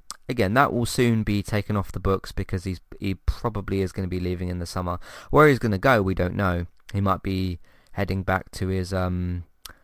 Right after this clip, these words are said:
home country with his family and stuff. He, he has expressed that he wants to do that. So, um, you know, if that's what he wants to do and his contract runs out, then fair enough. Uh, oh boy, this has been a saga, isn't it?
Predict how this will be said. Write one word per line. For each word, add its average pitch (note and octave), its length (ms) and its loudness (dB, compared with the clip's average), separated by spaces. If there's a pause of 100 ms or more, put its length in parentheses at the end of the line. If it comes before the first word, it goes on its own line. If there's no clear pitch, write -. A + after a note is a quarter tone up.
(680)
home G2 240 0
country F#2+ 360 -2
with F#2 120 -4
his F#2 120 -6
family F2+ 300 -2
and F2 100 -4
stuff. F2+ 180 -4
He, G#2 120 0
he G#2+ 160 -2
has G2+ 140 2
expressed - 440 -4
that F2 80 -6
he F2 60 -4
wants F2+ 340 -4
to - 60 -16
do F2+ 180 -2
that. F2+ 200 -4 (100)
So, F2+ 340 -6
um, F2 400 -4 (380)
you - 80 0
know, G3 80 4
if E3+ 80 4
that's D#3 180 2
what C#3+ 60 4
he - 60 0
wants A#2 220 2
to A#2 100 -4
do G#2 260 0 (480)
and G2+ 180 2
his G2 140 0
contract G#2 360 -2
runs G2 240 -2
out, F#2+ 240 0
then F#2 300 -2 (360)
fair F2+ 240 -4
enough. F2+ 340 -4 (800)
Uh, B2+ 580 6
oh D#3 180 4
boy, B2 220 6
this G#2+ 140 2
has A2 100 -6
been G#2+ 140 0
a G2+ 40 0
saga, G#2 320 0
isn't G2+ 220 -2
it? G2 120 -2